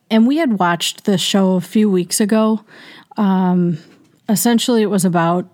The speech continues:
a young girl that's assaulted in high school and what,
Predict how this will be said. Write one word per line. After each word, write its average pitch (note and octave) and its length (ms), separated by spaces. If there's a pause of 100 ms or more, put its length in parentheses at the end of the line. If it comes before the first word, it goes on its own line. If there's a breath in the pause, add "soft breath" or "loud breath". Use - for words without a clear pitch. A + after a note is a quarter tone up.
(100)
a F3+ 260 (120)
young G3+ 260
girl F#3 360
that's F3+ 280
assaulted F3+ 720 (440 loud breath)
in F#3 360
high F#3 220
school F#3 600 (160)
and F#3 640 (800 soft breath)
what, G3+ 480